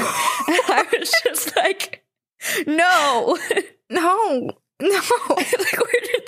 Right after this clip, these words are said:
Speaker 1: that come from?
Speaker 2: My God. That's really scary, Sabrina.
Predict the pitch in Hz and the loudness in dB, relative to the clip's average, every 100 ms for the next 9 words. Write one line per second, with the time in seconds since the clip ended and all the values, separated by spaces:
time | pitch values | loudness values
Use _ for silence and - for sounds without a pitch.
0 | - - - 508 466 359 - 285 - 294 | 0 0 0 2 2 0 -2 0 0 0
1 | 214 190 - _ _ 427 403 381 403 440 | -2 -6 -14 _ _ 0 2 2 2 2
2 | 330 269 - - - - 262 370 392 392 | 2 0 -2 -12 -16 -12 -2 0 2 2
3 | 359 392 392 - - 311 330 330 262 190 | 2 2 2 2 0 2 2 0 0 0
4 | 185 208 269 | 0 -2 -4